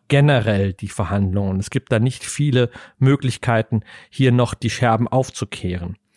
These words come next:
Während halt ein externer Verhandler die Möglichkeit hat, wenn er verhandelt, dann ist es, ähm, und es scheitert,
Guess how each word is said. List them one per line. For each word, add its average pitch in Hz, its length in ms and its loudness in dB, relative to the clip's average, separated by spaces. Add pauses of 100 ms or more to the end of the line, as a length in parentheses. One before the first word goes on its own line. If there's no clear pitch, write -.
(300)
Während 131 320 4
halt 123 140 2
ein 123 140 -2
externer 139 560 0
Verhandler 190 680 0 (380)
die 139 60 2
Möglichkeit 151 640 2
hat, 135 180 -2
wenn 131 180 0 (600)
er 131 180 0
verhandelt, 160 600 -2 (100)
dann 123 220 0
ist - 260 -6
es, - 340 -4
ähm, 131 360 2
und 131 160 -2
es 127 80 -4
scheitert, 127 500 -2